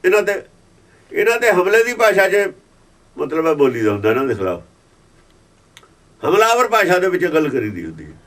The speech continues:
ਹੁੰਦੀ ਉਹ ਹਮਲਾਵਰ ਭਾਸ਼ਾ ਦੇ ਵਿੱਚ। ਹੋਊਗੀ ਇਹ, ਹੋਰ ਕੋਈ ਗੱਲ ਕਿਵੇਂ ਹੋਊ? ਬਾਕੀ ਤਾਂ ਲੋਕ ਮਿੰਨਤਾਂ ਕਰਨ ਵਾਲੇ ਤਾਂ ਸ-, ਮਿੰਨਤਾਂ ਕਰਨ ਵਾਲੇ ਨੂੰ ਨਹੀਂ ਸਮਝਦੇ ਕੁਛ,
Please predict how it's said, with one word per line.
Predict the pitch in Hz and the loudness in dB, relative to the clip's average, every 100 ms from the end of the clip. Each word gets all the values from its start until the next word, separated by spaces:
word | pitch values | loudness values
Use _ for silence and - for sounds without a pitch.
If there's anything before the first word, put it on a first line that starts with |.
| _ - _ _ - | _ -20 _ _ -14
ਹੁੰਦੀ | 190 254 | -6 0
ਉਹ | 254 233 | 2 2
ਹਮਲਾਵਰ | 240 233 214 220 220 | 2 2 2 0 0
ਭਾਸ਼ਾ | 208 185 180 | 0 0 -2
ਦੇ | |
ਵਿੱਚ। | 180 185 - - _ _ _ _ _ _ _ - | -2 -6 -10 -20 _ _ _ _ _ _ _ 2
ਹੋਊਗੀ | 170 214 220 | 2 2 0
ਇਹ, | 233 226 208 196 | 4 6 4 2
ਹੋਰ | 175 180 | 2 2
ਕੋਈ | 185 175 | 2 2
ਗੱਲ | 160 | 0
ਕਿਵੇਂ | 131 123 113 | -2 -4 -6
ਹੋਊ? | 104 - _ _ _ _ _ _ _ _ _ _ _ _ _ _ _ _ _ - | -8 -16 _ _ _ _ _ _ _ _ _ _ _ _ _ _ _ _ _ -2
ਬਾਕੀ | 180 165 220 | -2 -2 -2
ਤਾਂ | 240 | 2
ਲੋਕ | 233 233 | 4 2
ਮਿੰਨਤਾਂ | 208 208 196 214 | 2 0 2 0
ਕਰਨ | 208 214 | 2 2
ਵਾਲੇ | 220 220 | 2 2
ਤਾਂ | 202 | 0
ਸ-, | 175 - | -2 -4
ਮਿੰਨਤਾਂ | 131 143 151 202 | -2 -2 2 0
ਕਰਨ | 202 202 | 2 2
ਵਾਲੇ | 208 214 220 | 4 2 2
ਨੂੰ | 233 | 0
ਨਹੀਂ | 233 | 2
ਸਮਝਦੇ | 208 208 202 185 | 2 2 2 2
ਕੁਛ, | 156 131 | 2 0